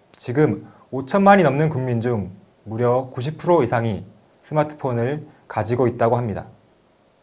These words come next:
주변 사람들의 시선과 비아냥에 굴하지 않고 꿋꿋하게 자신의 꿈을 펼쳐간 사람들에 의해 우리 사회는 새 시대의 문이 열렸으며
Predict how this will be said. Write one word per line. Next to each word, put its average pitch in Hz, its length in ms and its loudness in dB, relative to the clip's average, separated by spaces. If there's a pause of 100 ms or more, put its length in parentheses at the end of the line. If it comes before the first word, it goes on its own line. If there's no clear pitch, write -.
(1040)
주변 180 260 2
사람들의 185 440 6
시선과 139 600 2 (240)
비아냥에 131 560 2
굴하지 156 380 6
않고 107 480 -2 (600)
꿋꿋하게 160 680 0 (280)
자신의 170 440 -2
꿈을 175 340 2
펼쳐간 196 460 4
사람들에 180 400 4
의해 98 340 -2 (580)
우리 131 180 -4
사회는 113 580 0 (420)
새 202 200 -2
시대의 196 300 6
문이 139 280 2
열렸으며 117 640 2